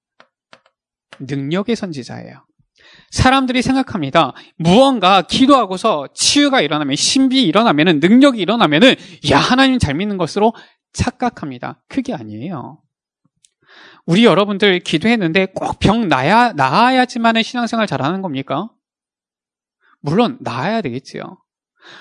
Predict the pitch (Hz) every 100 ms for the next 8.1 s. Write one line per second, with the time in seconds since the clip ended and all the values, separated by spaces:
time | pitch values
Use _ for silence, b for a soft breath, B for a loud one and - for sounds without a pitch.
0 | B 180 214 233 233 202 214 247 247 226
1 | - - 247 240 233 - 269 254 233 220
2 | - 190 220 240 247 262 254 240 220 220
3 | 226 _ - 190 202 - 226 220 214 190
4 | 170 151 196 185 139 139 208 - B B
5 | - 240 262 262 247 - 143 175 - -
6 | 180 - 160 - - - - _ _ _
7 | _ _ B B B 185 240 233 196 214
8 | 240